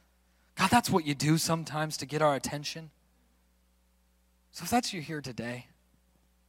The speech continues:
God's speaking to you. He's calling out to you. He's saying, "I have something better for you than the way that you've been living. I want to heal you. I want to help you.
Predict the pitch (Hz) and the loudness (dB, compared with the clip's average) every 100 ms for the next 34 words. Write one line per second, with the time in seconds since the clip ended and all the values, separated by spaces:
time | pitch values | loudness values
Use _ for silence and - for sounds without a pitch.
0 | _ _ _ _ _ _ _ _ _ _ | _ _ _ _ _ _ _ _ _ _
1 | _ - - - - 196 - 135 - 117 | _ -6 -2 -2 -2 -4 -6 -10 -12 -14
2 | 104 _ _ _ _ _ _ _ _ _ | -20 _ _ _ _ _ _ _ _ _
3 | _ _ - - 208 - - 220 247 180 | _ _ -14 0 2 4 4 6 8 8
4 | 175 269 226 - 131 113 95 _ _ _ | 6 4 2 -6 -6 -8 -14 _ _ _
5 | _ _ _ _ _ _ _ - 190 247 | _ _ _ _ _ _ _ -2 2 6
6 | 254 226 226 214 - 240 277 262 180 214 | 8 8 6 6 4 4 6 4 8 8
7 | 247 220 208 202 202 190 185 180 226 247 | 6 4 4 6 6 4 2 4 4 2
8 | 196 208 185 170 156 214 160 135 120 _ | 2 0 0 -6 0 0 -2 -10 -16 _
9 | _ _ _ _ _ _ _ _ _ _ | _ _ _ _ _ _ _ _ _ _
10 | _ - 214 277 196 165 208 254 160 113 | _ 0 4 6 4 2 4 4 4 -4
11 | - _ _ _ _ _ _ - 196 240 | -20 _ _ _ _ _ _ -2 2 6
12 | 330 320 - - 247 - - 135 | 6 6 2 4 4 2 -18 -18